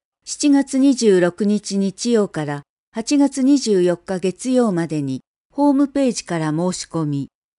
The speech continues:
問い合わせ、宮城県母子父子福祉センター、零二二七零六の二六四八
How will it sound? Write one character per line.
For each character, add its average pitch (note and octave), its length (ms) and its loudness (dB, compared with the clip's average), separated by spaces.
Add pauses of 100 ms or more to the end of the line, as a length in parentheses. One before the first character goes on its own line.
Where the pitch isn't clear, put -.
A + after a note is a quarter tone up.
(420)
問 A#3+ 180 0
い G#3+ 60 0
合 G3+ 80 0
わ F#3+ 120 -4
せ、 D#3 320 -10 (360)
宮 B3 220 2
城 C4+ 160 2
県 D#3 420 -4 (220)
母 F#3 100 -4
子 G3+ 240 -4
父 G#3 140 -6
子 E3+ 260 -6
福 - 240 -8
祉 A#3+ 240 -4
セ G#3+ 180 -4
ン F3 100 -6
タ C#3 420 -10 (460)
ー、 A3 40 -4
零 C4+ 160 0
二 B3+ 300 0
二 D3+ 260 -6 (300)
七 B3 260 -2
零 B3+ 240 2
六 E3+ 260 -4
の D#3 220 -4 (180)
二 C4+ 220 2
六 B3 280 -2
四 E3+ 260 -2
八 D3 460 -10